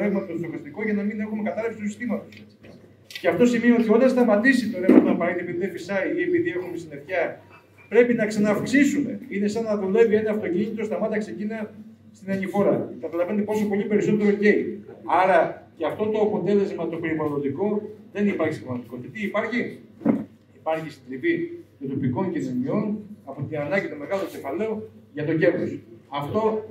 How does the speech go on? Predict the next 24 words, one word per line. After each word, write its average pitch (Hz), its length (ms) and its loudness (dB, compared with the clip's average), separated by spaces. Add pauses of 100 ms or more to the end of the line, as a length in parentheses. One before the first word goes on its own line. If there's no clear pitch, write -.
(140)
δεν 170 200 -4
πρέπει 156 280 0
να 127 140 -2
το 123 100 -2
αφήσουμε. 120 540 -6
Γιατί 143 260 -4
ακριβώς 170 300 -2
όπως 143 140 -6 (100)
προϋπόθηκε 202 640 -6 (380)
και 165 80 -12
το 156 180 -6
ρεύμα 185 260 -2
έχει 165 160 -6
γίνει 196 520 -2 (320)
εμπόρευμα. 143 640 -2 (560)
Αυτό 143 340 0 (120)
είναι 196 120 6
που - 160 -4
πρέπει 160 240 -2
να 135 80 -2
αντιπαλέψουμε 196 800 -2 (420)
και 175 120 0
σε 208 120 -2
νομικό 220 560 2